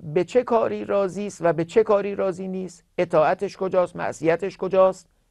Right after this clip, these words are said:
پس امر و نهی کرده. پس ما رو، ما رو یله و رها قرار نداده، پس تفویض نکرده. از اون طرف مجبورمون نکرده،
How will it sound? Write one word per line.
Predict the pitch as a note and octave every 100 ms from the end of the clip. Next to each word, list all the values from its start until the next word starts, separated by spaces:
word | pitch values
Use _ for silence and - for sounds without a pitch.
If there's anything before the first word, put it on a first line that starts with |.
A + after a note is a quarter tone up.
| _ _ _ _ _ _
پس | - F#3 -
امر | D#3+ D#3+
و | E3
نهی | F#3 A#3 F#3+
کرده. | - A2+ G2+ B2 A2 - _ _ _ -
پس | D3+ D#3+
ما | F3+
رو، | A3 A3+ F#3+
ما | G3
رو | G#3
یله | G#3+ E3 E3 D3+ D3+
و | D3+ D3+
رها | D3 D3 F#3+
قرار | G3 D3+ D3 E3 F3+ F#3+ _ _ _ _ _ -
نداده، | D#3+ F#3+ G3+ D3 G#2+ G#2+ G#2+ -
پس | D#3 -
تفویض | - D#3+ E3 E3+ G#3 G#3 G#3 _ -
نکرده. | E3 - A2+ - A#2 G#2+ _ _ _ _ _ _ _ _ _ _ _ -
از | A#3 A#3
اون | D#4 C4
طرف | C4+ C4 C#4 C#4
مجبورمون | G#3+ G#3 G#3 E3+ F#3+ C4 C4+ B3 B3 A#3+
نکرده، | C4+ - D#3+ B2 A#2 A2